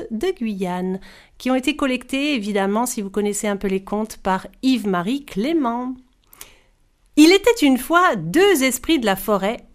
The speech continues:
qui s'appelaient Boom Boy et Ogri Boy. Et ils portaient bien leur nom.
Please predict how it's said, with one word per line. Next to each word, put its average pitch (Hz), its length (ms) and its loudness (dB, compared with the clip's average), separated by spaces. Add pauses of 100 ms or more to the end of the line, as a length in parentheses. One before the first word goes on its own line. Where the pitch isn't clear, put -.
(160)
qui 330 160 4
s'appelaient 185 640 0 (340)
Boom 277 380 6
Boy 262 500 2 (240)
et 233 240 0
Ogri 220 360 2
Boy. 180 500 -4 (420)
Et 240 220 2
ils 269 160 -2
portaient 302 380 0
bien 269 300 2
leur 240 220 2
nom. 185 240 -4